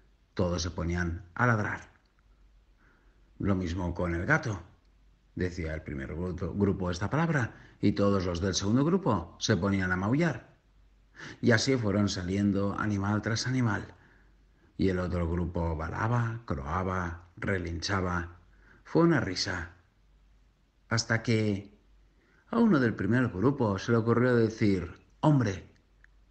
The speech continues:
Y el segundo grupo se quedó totalmente mudo.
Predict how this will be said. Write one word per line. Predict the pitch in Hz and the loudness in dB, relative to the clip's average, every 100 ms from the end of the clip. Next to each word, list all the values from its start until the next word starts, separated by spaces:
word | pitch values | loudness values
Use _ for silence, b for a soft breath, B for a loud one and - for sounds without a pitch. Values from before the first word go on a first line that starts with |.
| _ _ B B - | _ _ B B 4
Y | 123 | 4
el | |
segundo | 117 110 131 110 | 6 2 4 4
grupo | 98 123 123 95 | 4 0 0 -2
se | 90 87 | -2 -6
quedó | 87 90 101 - - - | -4 -4 -4 -6 -14 2
totalmente | 104 85 95 92 95 95 104 | 2 2 0 2 0 2 0
mudo. | 101 101 101 101 87 - | 2 2 2 2 -2 -10